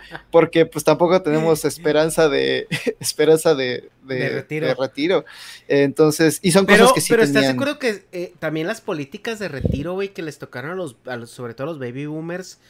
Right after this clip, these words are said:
Speaker 2: son políticas de retiro abusivas y que no fueron pensadas realmente a largo plazo, porque son políticas insostenibles? O sea, si tú las analizas desde, desde el punto de vista,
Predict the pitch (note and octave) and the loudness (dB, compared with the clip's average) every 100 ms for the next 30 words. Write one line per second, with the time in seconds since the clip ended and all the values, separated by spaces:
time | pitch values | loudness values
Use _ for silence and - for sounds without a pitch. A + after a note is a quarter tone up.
0 | G3+ - - - D#3+ F3 F3 F3 G#3+ G3+ | -8 -8 -16 -8 -6 -4 -6 -6 -8 -6
1 | F3+ C#3 - C3 D#3 F#3+ D3+ C#3+ C3 - | -6 -8 -8 -6 -2 -4 -4 -6 -6 -10
2 | B2+ E3 - G3 - A#2+ A#2 B2 B2 D#3+ | -8 -8 -10 -14 -10 -10 -8 -8 -8 -8
3 | D#3+ F#3 F3+ E3 C3 - B2+ B2+ E3+ F3 | -6 -8 -8 -8 -8 -8 -10 -8 -8 -10
4 | - _ _ _ _ _ - C3 C#3+ C#3+ | -18 _ _ _ _ _ -14 -6 -2 -2
5 | D3+ E3 D#3 E3 D#3+ D#3 F3 F3+ F3+ E3+ | -2 -8 -8 -8 -8 -10 -8 -8 -8 -14
6 | E3 D3+ G3+ G3 A3+ A3 G#3 D3+ - A#2+ | -14 -10 -10 -10 -14 -12 -12 -14 -12 -12
7 | D3 A3 A#3 D#3+ - _ _ _ _ _ | -12 -12 -12 -14 -20 _ _ _ _ _
8 | - D#3+ D#3+ F#3 A#3 A#3+ C4 D3+ D3+ - | -12 -12 -6 -4 -4 -6 -8 -8 -10 -12
9 | A3+ A3 F#3 F3 D3+ C#3+ C#3 C3+ C3+ C#3+ | -12 -12 -10 -8 -6 -8 -12 -14 -14 -16
10 | C3+ G3+ E3+ C#3 - F#3 G3 | -12 -10 -10 -12 -8 -6 -6